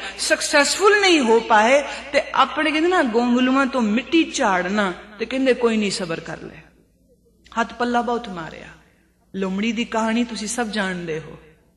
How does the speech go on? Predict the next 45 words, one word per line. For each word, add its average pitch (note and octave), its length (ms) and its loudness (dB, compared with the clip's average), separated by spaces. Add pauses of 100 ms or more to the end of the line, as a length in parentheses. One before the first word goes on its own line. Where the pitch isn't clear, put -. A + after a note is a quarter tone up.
(100)
ਅੰਗੂਰ B3 340 0
ਦੇਖ C4+ 280 0
ਕੇ C#4+ 160 -2
ਮੂੰਹ B3 240 0
'ਚ B3 120 -8 (220)
ਪਾਣੀ A3+ 280 0
ਭਰ F3+ 220 -4
ਆਇਆ, D#3 260 -8 (380)
ਛਲਾਂਗਾ C4 500 2
ਮਾਰੀਆਂ C#4 440 2
ਕਿ C4+ 200 -2
ਅੰਗੂਰ B3 320 -2
ਖਾ G#3+ 340 -2
ਲਵਾਂ। F#3 320 -2 (320)
ਜਦ B3 260 -2
ਨਾ A#3 340 4
ਪਹੁੰਚ F4 400 4
ਪਾਈ C4+ 320 4
ਅੰਗੂਰਾਂ B3 420 2
ਦੇ A3+ 160 6
ਕੋਲ, G#3 260 -2
ਤੇ A#3 140 -4
ਕਹਿੰਦੀ, E4 340 0
"ਅੰਗੂਰ E4 260 2
ਤੇ E4 140 -4
ਖੱਟੇ C#4+ 400 -2
ਨੇ, C4 140 -4 (120)
ਮੈਂ C#4 140 0
ਨਹੀਂ C#4 120 -2
ਖਾਣੇ, F3+ 340 -2 (120)
ਮੈਨੂੰ A3+ 260 -4
ਨਹੀਂ C#4 100 -4
ਸਵਾਦ E3 360 -4
ਆਣਾ। D#3 220 -6 (300)
ਗਲਾ F#3+ 180 2
ਖਰਾਬ C4 320 0
ਕਰਨਾ E4+ 300 0
ਮੈਂ C4+ 160 -2
ਆਪਣਾ, G3 280 -10 (120)
ਮੈਂ A3+ 120 0
ਆਪਣਾ A3 240 0
ਗਲਾ A#3+ 240 0
ਨਹੀਂ A#3 140 0
ਖਰਾਬ E3+ 280 -4 (100)
ਕਰਨਾ।" - 280 -14